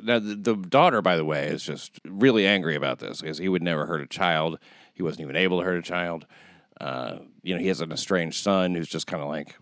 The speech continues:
"That's too bad." And, you know, the, and when a guy doesn't, he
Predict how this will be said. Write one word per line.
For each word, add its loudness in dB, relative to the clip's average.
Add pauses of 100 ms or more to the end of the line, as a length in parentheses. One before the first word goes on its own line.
(120)
"That's -4
too -6
bad." -4 (520)
And, -2 (180)
you -2
know, -2
the, -4
and 0 (480)
when 0
a 0
guy 4
doesn't, 2
he -8